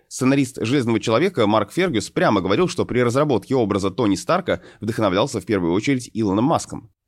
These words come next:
К этому стоит добавить важнейшую тему классической фантастики, особенно киберпанка — трансгуманизм, идею сознательного управления эволюцией человечества и преодоления биологических ограничений,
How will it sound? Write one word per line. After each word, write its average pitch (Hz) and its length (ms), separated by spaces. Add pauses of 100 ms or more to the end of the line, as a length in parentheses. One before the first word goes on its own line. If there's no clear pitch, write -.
К - 60
этому 107 220
стоит 104 240
добавить 107 380
важнейшую 113 480
тему 113 240
классической 98 540
фантастики, 98 580
особенно 92 380
киберпанка — 90 720 (260)
трансгуманизм, 123 960 (160)
идею 113 320
сознательного 107 720
управления 101 640
эволюцией 104 480
человечества 107 600
и - 180
преодоления 110 580
биологических 117 680
ограничений, 123 760